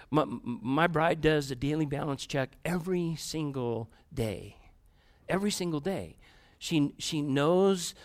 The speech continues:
the condition of the faces that we have. But it's not just enough to check in on the faces. There's another part to this,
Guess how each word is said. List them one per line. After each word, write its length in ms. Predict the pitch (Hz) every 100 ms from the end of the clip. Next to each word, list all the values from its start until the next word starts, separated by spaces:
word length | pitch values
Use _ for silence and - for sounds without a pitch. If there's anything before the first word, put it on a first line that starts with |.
| - -
the 180 | 123 143
condition 920 | - 135 120 170 - 175 165 165 160
of 300 | 156 127 113
the 100 | 107
faces 840 | - 151 160 160 156 139 139 - - - -
that 280 | - 127 123
we 160 | 120 117
have. 540 | 120 107 92 123 120 - _ _ _ _ _ _ _ _ _ _ _
But 140 | 165
it's 120 | 156 196
not 240 | 202 196 143 - - _ _ -
just 260 | 190 175 175
enough 260 | 160 151
to 80 | -
check 360 | - 170 143 -
in 320 | 143 117 95
on 220 | 117 104
the 80 | 98
faces. 800 | - 107 - 69 - - - - _ _ _ _ _ _ _ _ _
There's 280 | - 147 127
another 260 | 135 156 139
part 300 | - - -
to 80 |
this, 560 | - - - - - -